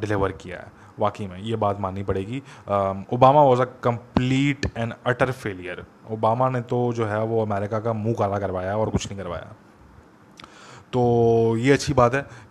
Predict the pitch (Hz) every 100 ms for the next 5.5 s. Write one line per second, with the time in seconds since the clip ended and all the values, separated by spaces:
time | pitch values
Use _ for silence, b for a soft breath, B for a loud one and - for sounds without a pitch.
0 | - 113 113 113 - 123 113 120 127 123
1 | 110 120 B B - 107 104 104 104 107
2 | 110 117 117 113 107 104 123 135 110 117
3 | 113 110 107 113 107 107 107 113 117 151
4 | 135 120 107 113 120 - 107 104 104 104
5 | 98 107 104 98